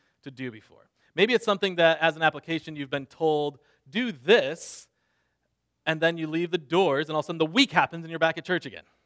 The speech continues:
So we're gonna do it tonight. So I'm so glad that you're asked. I have, um, three different activities we're gonna do this evening.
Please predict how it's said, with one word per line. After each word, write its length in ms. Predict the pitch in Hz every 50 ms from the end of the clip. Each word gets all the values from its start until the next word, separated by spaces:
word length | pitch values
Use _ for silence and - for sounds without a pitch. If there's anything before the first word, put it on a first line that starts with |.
| _ _ _ _ _ _ _ _ _ _ _ _ _ _ _ _ _ _ _ _ _ _ _ _ _ _ _ _
So 140 | _ 135
we're 100 | 131 147
gonna 140 | 170 180 160
do 100 | 139 135
it 80 | 135 127
tonight. 360 | - 113 120 147 151 - _ _ _ _ _ _ _ _ _ _ _ _ _ _ _ _ _ _ _ _ _ _ _ _ _ _ _ _ _ _ _ _ _ _ _ _ _
So 180 | _ - 139
I'm 60 | 139
so 200 | 135 - 151 143
glad 300 | 147 151 139 120 117 135
that 160 | 139 143 139 143
you're 160 | 151 160 -
asked. 260 | 180 190 - - _ -
I 100 | 151 185
have, 400 | 185 175 160 156 147 139 135 _ _ _ _ _ _ _ _ -
um, 600 | 131 135 131 127 127 127 120 120 113 113 113 107 _ _ _ _ _ _ _ _ _ _ _ _ _ _ _ - - _ _ _ _
three 360 | _ _ - 165 185 247 285
different 440 | 277 254 - - 214 208 190 185 - _ -
activities 500 | 156 - - - 208 196 196 196 170 160
we're 80 | 180
gonna 140 | 175 175 165
do 180 | 151 160 160 156
this 200 | 147 139 - - _
evening. 460 | 147 151 151 143 147 165 196 247 240